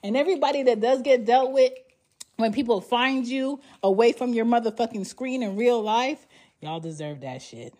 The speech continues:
Y'all deserve that shit because y'all be doing dumbass shit. Y'all should know better than that. Y-, we all grown-ups. And if you're not a grown-up and you just let your kid just sit on the internet and do bullshit and talk crazy to people, I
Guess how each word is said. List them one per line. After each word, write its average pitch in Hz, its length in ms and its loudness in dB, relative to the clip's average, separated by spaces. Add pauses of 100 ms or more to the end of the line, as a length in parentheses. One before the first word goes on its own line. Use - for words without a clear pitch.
(800)
Y'all 165 220 -6
deserve 160 400 -8
that 156 200 -8
shit - 180 -14
because 160 300 -10
y'all 175 120 -2
be 175 140 -6
doing 151 300 -10
dumbass 151 420 -10
shit. - 340 -12 (600)
Y'all 196 260 4
should 226 200 0
know 202 180 6
better 196 240 4
than 190 180 0
that. 185 260 4
Y-, 190 60 2
we 220 240 6
all 220 240 6
grown-ups. 190 680 0 (220)
And 214 120 -2
if 220 160 0
you're 254 120 0
not 247 220 4
a 262 80 4
grown-up 254 520 2
and 208 100 0
you 233 100 -4
just 220 200 0
let 226 200 -2
your 247 100 0
kid 226 260 -4
just 175 220 -6
sit 240 120 2
on 226 140 -2
the 202 80 -8
internet 220 460 -6
and 180 160 -8
do 214 140 -6
bullshit 233 580 -2
and 180 120 -12
talk 202 300 -2
crazy 254 320 0
to 262 100 -2
people, 302 640 -8 (1160)
I 571 180 4